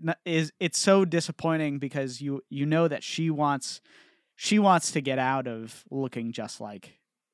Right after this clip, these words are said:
you know, Madeline. But for one, it's, I mean, it's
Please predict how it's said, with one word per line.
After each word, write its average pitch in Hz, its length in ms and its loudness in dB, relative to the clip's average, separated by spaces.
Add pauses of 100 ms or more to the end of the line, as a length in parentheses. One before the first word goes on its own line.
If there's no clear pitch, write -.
(220)
you 110 120 -12
know, 92 200 -16 (120)
Madeline. 101 520 -16 (280)
But - 100 -12 (240)
for 180 180 4
one, 175 280 6
it's, 131 200 -6 (120)
I 139 60 -8
mean, 135 120 -10
it's 110 140 -18